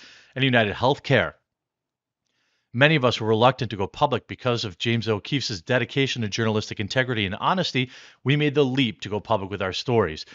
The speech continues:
because we trusted him and the organization. The currency of trust cannot be bought with money. We knew James would never sell us out, and he never did. We, he always had our back. He stayed true to his word, an undercover journalist, went to great lengths to share our stories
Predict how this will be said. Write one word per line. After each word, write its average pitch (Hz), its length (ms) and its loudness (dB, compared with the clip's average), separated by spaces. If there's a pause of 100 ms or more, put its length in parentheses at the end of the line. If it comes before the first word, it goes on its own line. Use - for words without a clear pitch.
(200)
because 110 240 -2
we 117 100 -2
trusted 156 380 -2
him 123 320 -2 (260)
and 120 220 2
the 107 80 0
organization. 98 720 -2 (300)
The 131 100 -4
currency 165 400 -2
of 147 100 -4
trust 131 280 0
cannot 135 300 0
be 156 80 -4
bought 113 240 0
with 95 160 -6
money. 107 360 0 (200)
We 127 140 2
knew 151 160 0
James 127 340 0
would 101 120 -4
never 120 300 2
sell 104 260 0
us 87 180 -4
out, 135 280 8 (200)
and 143 160 0
he 143 100 0
never 107 240 2
did. 92 480 2 (480)
We, 135 220 -2 (100)
he 151 160 2
always 131 320 4
had 120 160 2
our 95 80 0
back. 143 340 2
He 131 120 -6
stayed 113 240 -4
true 139 200 -4
to 104 140 -2
his 90 140 -6
word, 120 300 2
an 107 180 -6
undercover 104 420 -4
journalist, 131 500 -2 (360)
went 131 260 4
to 151 120 -6
great 131 360 0
lengths 135 300 0
to 135 100 -2
share 123 240 2
our 104 140 2
stories 147 500 0